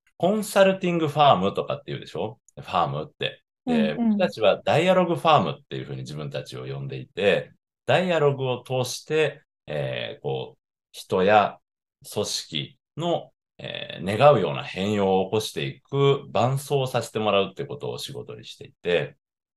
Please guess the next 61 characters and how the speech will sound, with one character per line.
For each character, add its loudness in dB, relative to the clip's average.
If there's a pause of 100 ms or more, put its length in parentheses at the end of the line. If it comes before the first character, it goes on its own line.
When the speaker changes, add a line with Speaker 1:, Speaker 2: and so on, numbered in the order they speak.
(240)
Speaker 1:
で、 -2 (320)
な 0
の -2
で -8
ね、 -4
あ -10
の、 -8
自 -8
分 0
た 2
ち -4
の -4
自 -8
己 -10
紹 0
介 2
で -8
言 -10
う -20
と、 -2 (300)
ム -4
ス -6
ヒ -10
は 6 (280)
対 2
話 6
を 2
通 2
し -8
て -4 (440)
人 -6
や 2 (200)
組 -2
織 -8
や、 2
そ -12
し -10
て -8
ね、 -6
社 -6
会 -2
と -4
か、 4 (240)
そ -14
し -18
て -10
地 -10
球 0
の 2
進 -2
化 2
っ -6
て -4
も 2
の 2
に 0
も 4
伴 4
走 -2
す -8
る -2